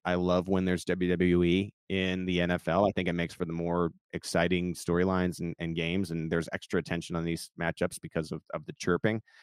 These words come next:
And for Alexander to back it up, good for him. Not only did he back it up, he wore a big hat in the, uh, post-game press conference. Uh, and I know that there's going to be a point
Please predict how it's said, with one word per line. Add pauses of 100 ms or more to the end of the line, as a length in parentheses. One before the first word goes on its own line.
(320)
And
for
Alexander
to
back
it
up,
good
for
him.
Not
only
did
he
back
it
up,
he
wore
a
big
hat (540)
in
the, (180)
uh,
post-game
press
conference. (100)
Uh, (580)
and (340)
I
know
that
there's
going
to
be
a
point